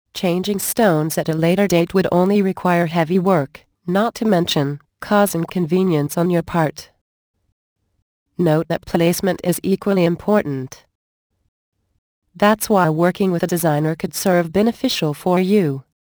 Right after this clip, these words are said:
You get expert advice which stones would blend well with the design you want. But before you set an appointment with professional pond builders, let's talk first about the different stones you're most likely to come across.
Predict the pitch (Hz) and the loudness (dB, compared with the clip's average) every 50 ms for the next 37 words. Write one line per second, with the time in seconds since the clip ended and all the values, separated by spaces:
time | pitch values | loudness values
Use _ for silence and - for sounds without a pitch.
0 | _ _ _ _ _ - 196 214 202 165 185 - - 208 233 220 - - - - | _ _ _ _ _ 0 0 2 2 2 0 0 2 0 0 0 -2 -4 -2 -2
1 | 147 147 151 - 202 180 175 196 196 165 147 143 - - - 165 156 - - - | -2 -2 0 -2 -2 0 0 0 0 2 0 -2 -4 -4 -4 -4 -2 -2 -4 -2
2 | - - 294 - - - - 170 175 175 151 170 175 180 185 185 175 165 156 151 | 0 0 2 2 0 -2 -4 -2 -2 0 2 2 2 2 2 2 2 2 2 2
3 | 156 156 156 - 196 175 175 165 180 175 175 190 185 185 175 180 185 185 175 147 | 2 0 0 -2 -2 -2 0 0 2 2 2 4 2 2 2 2 2 2 2 2
4 | 139 135 135 - - - _ _ _ _ _ _ _ _ _ _ _ _ _ _ | 0 -2 -6 -10 -14 -20 _ _ _ _ _ _ _ _ _ _ _ _ _ _
5 | _ _ _ _ _ _ - 185 175 - 185 170 - - 202 208 226 233 233 226 | _ _ _ _ _ _ -4 -4 -2 0 -2 -2 0 0 0 2 2 2 2 0
6 | - - - 233 180 147 143 - - - 175 170 165 - - - 185 185 185 - | 0 0 0 0 0 0 -2 -4 -4 -2 -2 -2 -2 -2 0 0 0 0 0 0
7 | 165 156 151 - 160 - - - 165 156 - - 202 208 - - 180 156 156 156 | -2 -4 -2 -4 -6 -10 -6 -8 -8 -4 -2 0 0 0 0 0 0 0 0 -2
8 | - - 185 185 185 185 175 196 196 190 156 156 139 143 165 175 - - - _ | -2 -2 -2 0 0 0 0 2 2 2 2 0 -2 -2 -4 -6 -8 -12 -18 _
9 | _ _ - 196 226 226 - - - - 208 196 196 - - 202 170 156 156 - | _ _ 0 0 2 2 -2 -4 0 2 2 2 2 0 0 0 2 2 0 -2
10 | - - 214 165 165 156 156 - - 165 156 156 202 214 - 240 254 269 262 - | -2 -2 0 0 2 2 0 0 0 -2 0 0 -2 -2 0 -2 -2 -2 -2 -4
11 | - - - 233 202 165 151 151 165 165 175 190 185 175 180 196 233 254 - - | -6 -2 2 2 2 2 2 0 0 0 0 2 2 2 2 2 2 0 0 0
12 | - 233 214 214 220 - 233 233 233 - 208 208 - - 175 175 175 - - - | 0 2 2 2 2 0 0 0 0 0 -2 -4 -2 -2 -2 -2 -2 -2 -2 -2
13 | 160 139 139 135 - - - - | -2 0 -2 -6 -10 -14 -16 -18